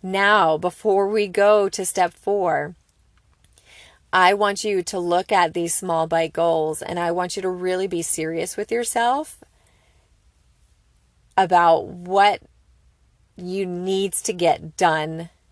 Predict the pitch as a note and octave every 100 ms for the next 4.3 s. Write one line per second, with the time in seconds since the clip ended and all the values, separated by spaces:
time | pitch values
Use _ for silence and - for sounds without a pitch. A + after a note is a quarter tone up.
0 | _ F3 E3+ - E3+ D#3+ D#3+ - E3 D#3+
1 | D#3 - D#3 D3+ - E3+ D#3 D3+ D#3+ D#3
2 | D#3 D#3 D#3 D3+ - _ _ _ _ _
3 | _ - D#3+ D3+ D#3 D3+ D3+ E3 - C#3
4 | - - F#3